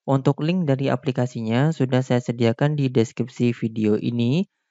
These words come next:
Dan buat teman-teman yang pengen tahu lebih detail tentang aplikasi ini, bisa tonton videonya sampai selesai, jangan kalian skip,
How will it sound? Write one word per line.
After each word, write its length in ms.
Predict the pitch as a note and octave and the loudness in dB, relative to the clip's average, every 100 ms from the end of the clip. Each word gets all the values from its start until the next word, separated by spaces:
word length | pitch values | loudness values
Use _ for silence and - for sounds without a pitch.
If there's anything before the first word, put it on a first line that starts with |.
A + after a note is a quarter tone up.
| _ - | _ 0
Dan 160 | D3+ D#3 | 2 2
buat 160 | D#3 | 0
teman-teman 400 | D3+ D3+ D#3+ F#3 | 0 0 0 0
yang 160 | E3+ D#3 | 0 0
pengen 240 | C#3+ C#3 | -2 0
tahu 240 | C#3+ C#3 C3+ | 0 0 0
lebih 160 | B2+ | -2
detail 320 | B2 D3 D3+ | 0 2 2
tentang 320 | C#3+ C3 B2 A#2+ | 2 -2 -2 -2
aplikasi 480 | C3 A#2 A#2+ B2 | -2 -2 -2 -2
ini, 160 | B2+ D3+ | -2 0
bisa 400 | D3 A#2+ B2 A#2+ | 0 0 0 0
tonton 400 | A#2+ A#2 B2+ - | 0 0 -2 -2
videonya 480 | A#2+ A2+ A2+ A2+ A2+ | -2 0 0 -2 -2
sampai 400 | A2+ A2 G#2+ G#2+ | -2 -2 -4 -6
selesai, 560 | A2 A2 - D3 D#3+ | -4 -4 2 4 4
jangan 400 | C3+ A#2 A#2 A#2 | 4 2 0 -2
kalian 320 | B2 A2+ A2 A2+ | -2 -2 -2 -4
skip, 240 | - | 0